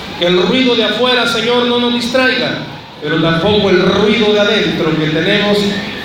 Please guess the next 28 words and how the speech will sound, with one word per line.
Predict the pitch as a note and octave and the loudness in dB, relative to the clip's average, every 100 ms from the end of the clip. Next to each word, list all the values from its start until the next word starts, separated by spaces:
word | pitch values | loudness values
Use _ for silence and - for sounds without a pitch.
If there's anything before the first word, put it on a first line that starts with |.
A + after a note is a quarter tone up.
| D3+ | -4
nos | F3 F3+ | -2 0
distraiga | F3+ E3+ F#3+ F#3+ F#3 D#3+ | 0 0 0 0 0 0
de | D3+ | 0
tu | D3+ D#3 | -2 -2
palabra. | D3+ C#3 C3 B2 A#2+ A#2+ A#2+ A#2+ - - | -2 0 -2 -2 -4 -4 -6 -8 -8 -2
Ponemos | F3 A3+ A#3 G#3 | 0 2 0 0
este | A#3 A#3 | 0 0
momento, | G#3+ A3 A3+ A3+ G#3 | 0 0 0 0 0
Dios, | G3+ A3+ A#3 A#3 | 0 2 0 -2
mi | G3 | -2
incapacidad, | G3 F#3+ F3+ F#3+ F3+ F#3 G#3 B3 B3+ - - - - | -2 0 0 -2 -2 0 0 0 -2 -4 -8 -8 -6
para | D#3+ E3+ | -4 -2
que | F3+ | -2
sea | G#3 G#3 | 0 0
tu | G#3 | 2
Espíritu | G#3 G#3+ A3+ A3+ A3 | 0 0 0 0 0
Santo | A#3+ A3 G#3+ E3 | 0 0 0 0
hablándonos | D#3 F#3 F#3+ F3+ F3 E3+ | 2 2 2 0 0 0
a | E3+ E3 | 0 -2
todos. | C#3+ A#2+ A#2+ A#2+ - - - D3 | -2 0 -2 -4 -6 -6 -6 -4
En | D#3 | -2
el | D#3 | 0
nombre | G#3 G#3+ G#3+ | 2 2 0
de | G#3+ | 0
Jesús, | G#3+ - E3+ C#3 C#3 - - - - - | -2 -2 -2 0 -2 -2 -6 -6 -6 -4
amén | C#3+ F3+ G3 F#3+ G3 - - - - - D#3+ | -2 0 0 -2 -4 -6 -10 -12 -14 -10 -2
y | E3 | 0
amén. | D#3 D#3+ C3 | 2 0 -2